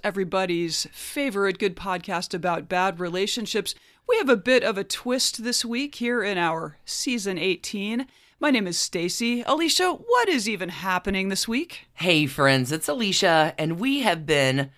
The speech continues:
Speaker 2: Stacy and I, telling y'all trashy stories now for over four years, with a whole set of Trashy Royals stories attached, at least where divorce is concerned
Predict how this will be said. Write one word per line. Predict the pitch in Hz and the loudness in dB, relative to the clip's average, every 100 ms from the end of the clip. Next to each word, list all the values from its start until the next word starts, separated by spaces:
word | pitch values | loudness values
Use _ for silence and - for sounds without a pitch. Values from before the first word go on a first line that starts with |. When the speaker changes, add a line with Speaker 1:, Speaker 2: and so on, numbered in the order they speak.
| _ | _
Speaker 2:
Stacy | - - 147 147 | -4 2 2 2
and | 127 | 0
I, | 113 113 | 0 0
telling | 107 185 180 175 | 0 0 2 2
y'all | 151 123 | 2 0
trashy | - 185 170 160 | 0 0 0 0
stories | - 175 147 139 139 | 0 2 2 2 0
now | 143 131 127 | 2 2 2
for | - 131 127 127 _ _ _ - | 0 2 2 2 _ _ _ 0
over | 302 277 190 | 2 4 2
four | 139 185 151 | 0 -2 -2
years, | 143 135 127 123 120 - _ _ _ | -2 -2 0 -2 -4 -8 _ _ _
with | 269 294 302 294 - | -4 2 2 0 -2
a | 254 | -2
whole | 269 370 | -2 -2
set | 370 - 381 320 | -2 -2 -2 -2
of | 175 | -4
Trashy | - 320 302 208 | -4 -4 -4 -4
Royals | 190 185 208 202 151 131 | -6 -2 0 2 0 0
stories | - - 143 127 120 113 | -2 -2 0 0 -2 -4
attached, | 127 135 123 117 - - - _ _ | -6 0 0 0 -2 -8 -12 _ _
at | 233 233 | -4 2
least | 277 269 220 | 2 2 0
where | 226 | -2
divorce | 196 185 165 208 214 | 0 -2 0 0 2
is | 180 - | 0 -2
concerned | - 151 - 147 139 135 | -4 -4 0 0 0 -2